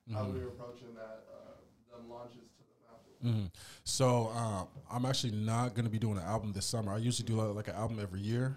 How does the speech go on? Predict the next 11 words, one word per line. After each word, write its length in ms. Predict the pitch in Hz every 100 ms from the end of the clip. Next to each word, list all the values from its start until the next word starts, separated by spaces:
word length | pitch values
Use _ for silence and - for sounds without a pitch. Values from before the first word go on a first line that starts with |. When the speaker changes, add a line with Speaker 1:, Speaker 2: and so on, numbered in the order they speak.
| -
Speaker 1:
Mm-hmm. 100 | 82
Speaker 2:
um, 400 | 110 101 92 85 - -
'cause 120 | 123
I 100 | 117
had 100 | 101
dropped 240 | 101 87
Soul 200 | - 120
Tapes 380 | - 110 95 -
last 600 | 92 104 107 107 101 -
July. 540 | 98 104 95 101 95 87 82 - - - -
Um, 480 | 104 98 90 78